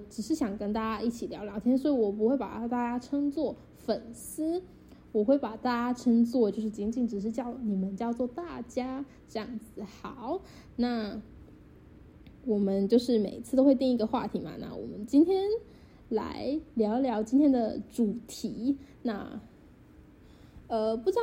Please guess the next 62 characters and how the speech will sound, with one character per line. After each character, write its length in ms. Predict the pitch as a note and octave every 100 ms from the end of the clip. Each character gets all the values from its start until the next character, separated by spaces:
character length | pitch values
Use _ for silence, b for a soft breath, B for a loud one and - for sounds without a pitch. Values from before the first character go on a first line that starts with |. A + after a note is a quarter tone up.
| A4
大 80 | G4+
家 220 | G4+ G4
对 300 | F#4+ D#4+ B3
于 160 | A#3
未 320 | A#3+ E4+ C#4+ G3+
来 400 | G3+ - - A3
的 80 | A3
想 320 | A3 G#3 A3
法 240 | D4+ - A3+
是 180 | - C4+
什 200 | - -
么？ 180 | A#3 A#3
那 200 | B3 C4+
毕 160 | C#4 D4
竟 160 | D4
我 160 | A#3 G3+
是 200 | - A#3+
一 80 | A3+
个 120 | G#3
高 300 | - A#3 C4
一 140 | C4+ D#4
生 220 | D#4 C4
嘛， 200 | C#4 G3+
我 140 | G3
的 80 | G3+
未 240 | A#3+ C4+
来 200 | G#3 G3
我 100 | G3
肯 160 | A#3 A#3+
定 120 | A3
是 200 | A#3 B3 A#3+ B B -
就 120 | D#4
直 240 | B3+ - A3
接 200 | A#3+ B3+ -
跳 480 | - F4+ E4 B3+ A3
到 400 | C4 C4 A3+ G3+
我 320 | A#3 G#3 A3
上 340 | - A3+ G#3+ -
大 260 | F4 F#4 B3
学 240 | - G3
的 80 | G#3
部 160 | G#3 B3
分。 160 | C#4+
当 140 | E4 G4
然， 200 | F#4+ E4 B B B
我 100 | G#3+
在 140 | A3+ C#4+
高 200 | C4 C4+
一 60 |
到 140 | C4+ C4
高 160 | B3
三 180 | B3+ C4
之 160 | B3+ B3
中 400 | B3+ B3+ B3+ B3
还 220 | - G3+
是 120 | -
会 160 | C4 A#3+
做 240 | A#3+ A3
一 40 |
些 180 | A3+ A3+
规 320 | G#3 A#3 G#3
划。 340 | G#3+ A#3+ G3+